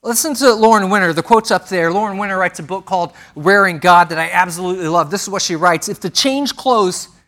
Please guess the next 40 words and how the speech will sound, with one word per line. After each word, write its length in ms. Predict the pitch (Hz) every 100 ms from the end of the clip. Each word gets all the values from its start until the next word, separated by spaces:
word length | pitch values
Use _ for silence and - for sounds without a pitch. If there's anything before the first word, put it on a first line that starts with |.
| _ _
can 180 | 247 233
be 120 | 254
to 100 | 208
change 600 | - - 247 254 247 -
oneself, 1160 | 240 185 226 226 220 - - 220 135 - - - - -
if 120 | - 214
to 100 | 226
change 400 | - 294 302 -
clothes 340 | 254 240 240
is 200 | 220 -
to 100 | 196
change 460 | - - 247 247 220
one's 320 | 226 247 226
way 260 | 196 254
of 360 | 208 160 151 147
being 440 | 254 294 311 233
in 80 | 185
the 100 | 160
world, 300 | 151 165 202
if 80 | 226
to 100 | 196
clothe 380 | - 285 320 320
yourself 460 | 277 - 262 240
in 100 | 247
a 80 | 196 - - _
particular 480 | 254 247 294 302 247
kind 340 | - 247 247
of 240 | 196 160 135
garment 800 | 175 220 269 190 170 - - -
is 180 | 185 -
to 80 | 196
let 260 | 226 277
that 200 | 233 202
garment 380 | 202 220 208 170
shape 400 | - - 240 247
you 260 | 220 208 185
into 380 | 202 185 254 196
its 200 | 170 -
own 240 | 214 208
shape 460 | 170 - 262 175 156